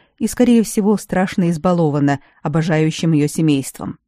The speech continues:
Вспомнив озорной взгляд и чудесную улыбку,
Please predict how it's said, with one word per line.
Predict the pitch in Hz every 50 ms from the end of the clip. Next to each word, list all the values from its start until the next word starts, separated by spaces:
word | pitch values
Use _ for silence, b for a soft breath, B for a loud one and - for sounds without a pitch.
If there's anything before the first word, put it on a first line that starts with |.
| _ _ _ _ _ _ _ _ _ _ _ _ _ _ _ _ _ _ _ _
Вспомнив | - - - - - 185 180 180 165 160 - -
озорной | 170 160 165 165 156 156 160 156 151
взгляд | 147 143 - 160 156 175 175 180 - -
и | - 156
чудесную | - - 147 139 156 165 - - - 160 156 151
улыбку, | 151 151 165 185 180 - - 170 156 151